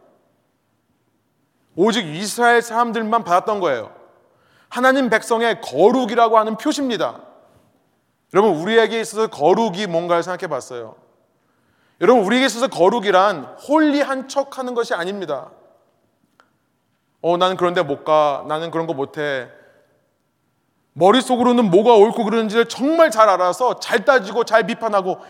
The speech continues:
"야, 이게 맞는 거 아니냐? 이거 틀린 거 아니냐?" 지적하는 사람이 아니라요. 우리의 거룩이란 두려워하는 대상이 바뀌는 것이 거룩이라고 저는 생각합니다.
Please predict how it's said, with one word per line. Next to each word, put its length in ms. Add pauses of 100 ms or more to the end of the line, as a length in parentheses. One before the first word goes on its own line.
(100)
"야, 60
이게 220
맞는 260
거 60
아니냐? 340
이거 120
틀린 240
거 60
아니냐?" 340 (360)
지적하는 560
사람이 380
아니라요. 460
우리의 360
거룩이란 840 (1040)
두려워하는 880
대상이 480
바뀌는 580
것이 220
거룩이라고 500
저는 160
생각합니다. 440